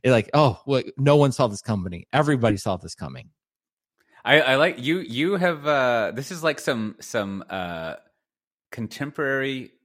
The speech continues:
Speaker 2: like, i-, if, if mainframe therapy, right? And that is, like, you do the, uh, I forget the name for this, where you ba-, I, I hate this, like, uh, um, rhetorical trick where you, you, I,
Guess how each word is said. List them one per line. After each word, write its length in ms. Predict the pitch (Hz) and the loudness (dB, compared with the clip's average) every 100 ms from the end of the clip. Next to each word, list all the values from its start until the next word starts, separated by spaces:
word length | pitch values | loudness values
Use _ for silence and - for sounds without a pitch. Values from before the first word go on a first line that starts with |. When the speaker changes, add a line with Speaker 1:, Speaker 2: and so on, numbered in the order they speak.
| _ | _
Speaker 2:
like, 220 | 101 98 | -8 -6
i-, 100 | 113 - | -6 -2
if, 240 | 110 107 - | -4 -4 -6
if 320 | 104 95 - | -6 -6 -12
mainframe 640 | 104 107 113 110 110 104 | -6 -4 -4 -4 -4 -4
therapy, 640 | - 92 80 - 62 - _ _ | -6 -6 -8 -12 -20 -20 _ _
right? 180 | 76 82 | -12 -10
And 120 | 104 | -2
that 160 | 123 139 | 0 2
is, 240 | 117 104 | 0 -2
like, 240 | 107 90 - _ _ _ | -4 -6 -8 _ _ _
you 120 | 110 110 | -8 -4
do 260 | 131 135 | -2 -4
the, 320 | 127 120 113 95 | -2 -2 -2 -2
uh, 300 | 98 92 90 | 0 0 -2
I 80 | 113 | -2
forget 260 | 139 160 | -2 -2
the 60 | 110 | -2
name 260 | 107 110 | -2 -2
for 140 | 107 90 | -4 -8
this, 220 | 76 - | -10 -8
where 100 | 95 | -8
you 160 | 90 82 | -6 -4
ba-, 280 | 98 101 | -4 -2
I, 160 | 107 104 101 | -2 -2 -2
I 140 | 101 | -4
hate 300 | 95 95 - | -4 -8 -8
this, 280 | 76 - - | -14 -14 -14
like, 280 | 73 71 - - | -12 -12 -14 -12
uh, 320 | 76 67 67 - | -10 -10 -12 -12
um, 360 | 78 69 64 _ _ _ - _ _ _ | -14 -16 -20 _ _ _ -20 _ _ _
rhetorical 560 | 95 - 113 98 - 78 | -12 -4 0 0 -4 -10
trick 360 | - 67 - - | -8 -10 -12 -12
where 160 | 95 92 | -6 -4
you, 320 | 87 85 80 _ _ _ | -4 -6 -8 _ _ _
you, 320 | 87 82 80 | -8 -8 -8
I, 100 | 92 | -8